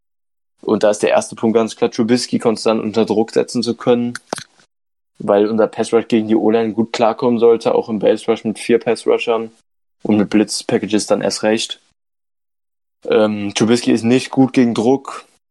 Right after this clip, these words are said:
beziehungsweise gegen Blitzes, und wir haben in Week eins geschafft, viel Druck zu kreieren, und das war defensiv unser bestes Saisonspiel.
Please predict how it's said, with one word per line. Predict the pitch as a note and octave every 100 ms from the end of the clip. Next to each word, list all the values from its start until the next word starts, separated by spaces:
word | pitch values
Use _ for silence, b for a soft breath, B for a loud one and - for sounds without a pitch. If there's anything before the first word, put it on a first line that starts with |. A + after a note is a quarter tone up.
| _ _ _
beziehungsweise | A2 G#2 A#2 G#2+ G#2+ G2+
gegen | A2 G#2
Blitzes, | G2+ A#2 A#2 - A2 - -
und | - G2+ G2+ G2+ - - - - - -
wir | - G#2+
haben | G#2+ G#2+
in | G#2+
Week | G#2+ -
eins | G#2+ G#2 -
geschafft, | G#2+ - A2
viel | - D3+ D3
Druck | C#3 C3+
zu | C#3
kreieren, | - - B2+ B2+ B2+
und | B2 G#2+ -
das | G2
war | G#2+
defensiv | G2+ A2 A#2 G#2+ G#2 - b _ _
unser | - G#2+
bestes | G2 A2+ - G#2
Saisonspiel. | G#2 G#2 A#2+ A#2+ - A#2 A2+ A2+